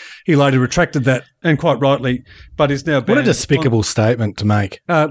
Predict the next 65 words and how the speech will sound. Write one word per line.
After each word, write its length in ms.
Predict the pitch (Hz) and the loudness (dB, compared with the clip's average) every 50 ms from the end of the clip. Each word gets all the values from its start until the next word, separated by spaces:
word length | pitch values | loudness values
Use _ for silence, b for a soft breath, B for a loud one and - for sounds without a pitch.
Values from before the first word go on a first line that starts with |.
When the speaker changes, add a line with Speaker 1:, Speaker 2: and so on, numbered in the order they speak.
| 143 - | -2 -2
Speaker 1:
pretty 160 | - 262 190 | 0 2 2
ordinary, 480 | 160 160 180 165 156 131 123 123 - - | 2 2 2 2 0 0 -2 -4 -8 -4
but 120 | - 190 175 | -2 0 0
it's 140 | 165 - - | 0 0 0
now 180 | 190 196 196 | 0 2 2
banned 240 | 151 165 151 143 135 | 2 2 2 2 2
on 60 | 131 123 | 0 0
the 60 | 120 | 0
P 140 | - 147 120 | -2 -2 0
G 80 | 127 | -2
A 60 | 127 | -4
Tour. 260 | 120 - 165 135 117 b b b b b b _ - | -4 -4 -4 -6 -6 b b b b b b _ 0
But 120 | 240 254 | 0 0
what 180 | 226 254 302 320 | 2 0 0 0
about 220 | 262 254 240 214 | 0 0 2 2
outside? 560 | 202 196 190 - - 190 190 208 220 170 127 | 2 2 0 0 0 0 2 2 2 0 -2
Because 240 | 127 151 - 208 175 | -4 -4 -4 -4 -2
the 120 | 135 190 196 | 0 0 2
R 180 | 240 277 285 | 2 2 2
and 100 | 269 190 | 2 2
A, 200 | 175 180 151 143 175 | 2 2 2 2 0
even 120 | 214 220 | 0 0
though 100 | 247 254 220 | 0 0 0
the 80 | 185 | 0
U 120 | 175 180 180 | 0 0 0
S 80 | 165 - | 0 -2
G 120 | - 185 | -2 0
A 100 | 175 170 | 0 0
was 160 | 160 151 - | 0 -2 0
settled, 340 | - 208 240 254 190 131 - b b b b b b _ | 0 2 2 2 0 -2 -4 b b b b b b _
the 120 | - 151 156 | 0 2 2
R 140 | 160 156 156 | 4 4 2
and 80 | 151 165 | 2 2
A, 120 | 196 220 | 2 2
Dev, 400 | 170 151 143 127 123 - - - _ _ | 2 2 0 0 -2 -4 -10 -18 _ _
and 140 | 180 165 151 | -2 -2 0
this 120 | 160 139 190 | 0 0 -2
is 120 | 170 123 | -2 0
the, 240 | 127 131 123 117 - _ - | 2 2 0 0 -4 _ -10
the 200 | 175 143 139 135 | -4 -2 -2 -2
turning 300 | 139 151 147 127 123 120 | 0 2 2 2 2 0
point, 180 | - - - | -2 -6 -4
the 100 | - 156 | -2 0
R 140 | 175 214 247 | 2 2 2
and 80 | 247 185 | 2 2
A 340 | 196 240 214 127 117 147 - _ b b b b b b | 2 0 0 -2 -4 -10 -16 _ b b b b b b
said, 260 | - - 196 175 165 | -4 0 0 0 2
"No, 100 | 185 247 | 2 2
no, 120 | 262 269 214 | 4 4 4
we're 140 | 165 196 214 | 2 2 2
gonna 160 | 214 180 147 | 2 2 2
hold 200 | 135 180 175 156 | 2 2 2 2
our 80 | 143 127 | 2 2
ground. 340 | 139 180 220 202 120 - _ _ _ _ _ - | 2 0 0 -2 -4 -8 _ _ _ _ _ -2
We, 220 | 180 196 190 170 - | 0 2 2 2 0
we 200 | 160 175 202 202 | 0 0 2 2
are 60 | 185 | 2
not 180 | 165 160 185 175 | 2 2 2 2
allowing 320 | 170 151 151 160 160 151 | 2 2 2 4 4 2
these 180 | 147 147 151 147 | 2 2 0 0
clubs." 360 | - - 180 175 139 120 - | -2 0 0 0 0 -2 -4
And 200 | - 160 165 - | -4 -4 -2 -2
from 140 | - 170 151 | 0 0 2
nineteen 260 | 160 170 180 175 151 | 2 2 2 2 4
ninety-six, 720 | 147 147 139 127 127 - - 220 190 - - - - - | 4 2 2 2 -2 -2 -2 -4 -4 -4 -8 -12 -14 -14